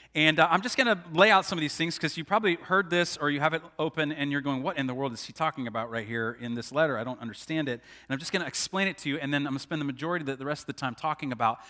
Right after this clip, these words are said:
how we're to treat our bodies as Christians in, in a, in a sexual kind of way. Um, and this is what he says in verse twelve. He says, "These are the words of him who has a sword, sharp-edged sword coming out of his mouth." In other words, uh, that's a metaphor, meaning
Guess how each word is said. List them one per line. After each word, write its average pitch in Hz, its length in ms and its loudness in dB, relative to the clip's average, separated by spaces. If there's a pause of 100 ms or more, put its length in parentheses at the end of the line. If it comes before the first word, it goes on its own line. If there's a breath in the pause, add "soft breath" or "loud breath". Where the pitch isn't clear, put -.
(160 loud breath)
how 160 540 0
we're 139 180 -4
to 123 80 -6
treat 143 300 -6
our 120 120 2
bodies 113 640 -4 (120)
as 107 340 -8
Christians 107 680 -12
in, 110 220 -10
in 113 100 -10
a, 107 180 -10
in 117 60 -12
a 104 60 -12
sexual 107 500 -14 (100)
kind 110 180 -14
of 101 60 -14
way. 98 240 -14 (680 loud breath)
Um, 147 400 6
and 151 220 4
this 185 140 2
is - 20 -2
what 214 80 2
he 160 40 2
says 143 280 2
in 156 140 -4
verse 156 200 -2
twelve. 165 240 2
He 143 60 0
says, 135 220 -6
"These 175 180 -6
are 240 40 -2
the 190 100 -2
words 160 200 -2
of - 120 -10
him 151 160 0
who 143 100 -2
has 135 140 -4
a 123 40 -6
sword, 170 500 -4
sharp-edged 175 460 -4
sword 160 540 -6
coming 131 280 -4
out 117 120 -2
of 107 60 -8
his 110 160 -10
mouth." 120 260 -2
In 127 100 -4
other 196 160 0
words, 127 300 -4 (380 loud breath)
uh, - 20 -10
that's 139 200 2
a 180 40 2
metaphor, 156 400 6
meaning 143 380 2